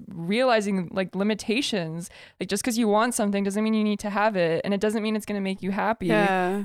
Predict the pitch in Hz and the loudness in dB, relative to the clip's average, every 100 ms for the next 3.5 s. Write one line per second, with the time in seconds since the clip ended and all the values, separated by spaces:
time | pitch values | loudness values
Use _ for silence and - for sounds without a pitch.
0 | - 185 185 190 208 220 262 240 226 202 | -4 -4 -4 -2 0 0 2 4 4 4
1 | 196 - - _ _ 175 185 208 208 220 | 2 -6 -18 _ _ -2 0 0 0 2
2 | 208 185 185 185 - 190 190 185 185 220 | 0 0 -4 -6 -4 0 2 4 4 4
3 | 208 180 175 175 - | 2 2 0 0 -6